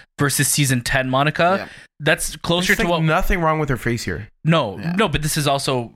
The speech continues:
Speaker 1: she's probably had maybe a little touch-ups done here, but by the time season ten of Friends came around,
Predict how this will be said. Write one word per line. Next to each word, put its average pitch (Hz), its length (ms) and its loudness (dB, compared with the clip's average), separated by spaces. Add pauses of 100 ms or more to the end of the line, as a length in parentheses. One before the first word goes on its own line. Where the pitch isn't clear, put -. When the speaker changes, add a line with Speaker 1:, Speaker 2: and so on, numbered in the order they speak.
Speaker 1:
she's 185 220 0
probably 202 260 0
had 175 140 0
maybe 139 200 2
a 120 40 0
little 135 300 2
touch-ups 160 460 -4
done 165 180 0
here, 180 320 0 (420)
but 131 300 0 (340)
by 151 240 0
the 156 80 -2
time 180 320 0
season 160 320 -2
ten 139 280 -2
of 120 100 2
Friends 113 360 -2
came 143 200 -2
around, 156 360 2